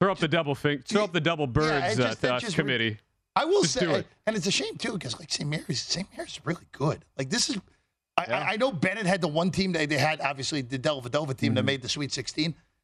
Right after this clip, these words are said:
Speaker 2: This team's better than that team. That Saint Mary's team is really good. They're really good.
Speaker 1: I,
Speaker 2: That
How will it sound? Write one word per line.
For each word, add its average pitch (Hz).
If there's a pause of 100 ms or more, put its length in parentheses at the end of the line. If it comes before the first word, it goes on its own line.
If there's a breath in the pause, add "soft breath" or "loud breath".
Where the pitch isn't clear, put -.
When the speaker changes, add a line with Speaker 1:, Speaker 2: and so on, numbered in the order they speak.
(360)
Speaker 2:
This -
team's - (100)
better 101
than 95
that 78
team. - (720)
That 226
Saint 262
Mary's 123
team 92
is 82
really 117
good. 87 (1160)
They're 214
really 127
good. 98 (100)
Speaker 1:
I, 98
Speaker 2:
That -